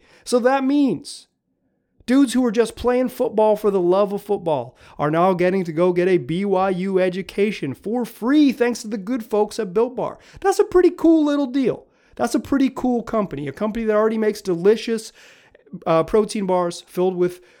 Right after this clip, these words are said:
a whole bunch of bang for your buck, like seventeen grams of protein per bar, are also doing cool stuff for college athletes. So if you needed more reason to support Built Bar, it's because they're, they are doing things the right way for people who love sports.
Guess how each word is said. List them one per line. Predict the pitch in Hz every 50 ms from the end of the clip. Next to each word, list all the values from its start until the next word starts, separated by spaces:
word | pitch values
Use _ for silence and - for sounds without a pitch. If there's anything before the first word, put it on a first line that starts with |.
| _ _ -
a | 139
whole | 123 156 180 180
bunch | 165 185 180 156 175
of | 151
bang | 165 170 180 180
for | 175 190
your | 180 165
buck, | 151 147 151 -
like | 151 135 -
seventeen | - - 139 147 156 165 151 170 165
grams | 156 156 156 156 160 156
of | 151
protein | - 160 160 160 - 165 156 156
per | 151 165 165
bar, | 165 156 165 147 127 - - _ _ _ _ _ _ _ _ _ _ _ _ _ _ _ _ _ -
are | 175 180 196
also | 196 190 - 196 190
doing | 160 185 190 190 180
cool | 170 - - - 214 208 196 185
stuff | - - - 175 160 156 - -
for | 151 147
college | 147 - 143 135 127 127 117
athletes. | 123 123 - - _ - - - -
So | - - 160 143 - - - - -
if | - 139 160
you | 175
needed | 175 190 214 226 220
more | 185 196 190 190 180
reason | 160 156 165 165 160 143 156 147
to | 135 131
support | - - 147 127 - 143 139 135 127
Built | 131 131 123 139 127
Bar, | 123 123 123 117 - - - - _
it's | - 131
because | - - 156 - 185 175
they're, | 156 160 160 - -
they | - 180 175 196 214 214 208
are | 185 160 147
doing | 143 135 131 156 220 254 277 277 254
things | - 254 240 233 220 185
the | 196 175
right | 170 170 175 180 170
way | 147 139 143 143 139
for | 135 - 127
people | - - 139 143 139 127
who | 110 123 120 117
love | 120 131 139
sports. | - - - - - - _ _ _